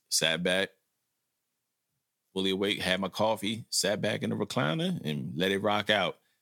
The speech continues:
So I received it a lot better the first time around. I was blown away with the concepts and things he was talking about and how freely and how in depth he was going into these things.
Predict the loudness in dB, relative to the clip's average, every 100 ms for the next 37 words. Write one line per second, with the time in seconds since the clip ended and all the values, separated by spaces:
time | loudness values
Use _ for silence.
0 | -4 2 2 2 4 4 4 2 2 2
1 | 2 2 2 2 2 0 -2 -2 0 -2
2 | -2 -2 -2 -2 0 -2 -2 0 0 0
3 | 0 0 0 -2 -4 -6 -6 -4 0 2
4 | 2 2 0 -2 0 0 0 0 0 -2
5 | 0 0 0 -2 0 0 0 -2 -2 -2
6 | 0 0 0 0 0 0 0 -2 -2 0
7 | -2 -2 -2 -2 -2 -2 -2 -2 -2 -2
8 | 0 -2 0 -2 0 -2